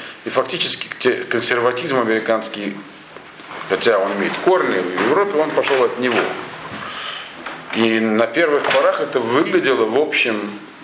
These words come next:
как, э, поскольку идея в том, чтобы сохранять что-то, то ме-, теологическая семинария, она выглядела, в общем, как ешива, только там преподавались, там давали хорошее образование,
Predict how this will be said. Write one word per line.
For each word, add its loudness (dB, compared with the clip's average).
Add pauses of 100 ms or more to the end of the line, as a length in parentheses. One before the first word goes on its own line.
как, 2 (260)
э, 4
поскольку 0 (140)
идея 2
в -4
том, 0
чтобы -6
сохранять -2
что-то, -2 (600)
то 4
ме-, 2
теологическая -2
семинария, 2
она 2
выглядела, 0
в 2
общем, -2
как 0
ешива, 0
только -2
там 0
преподавались, 0
там -2
давали 2
хорошее 0
образование, 2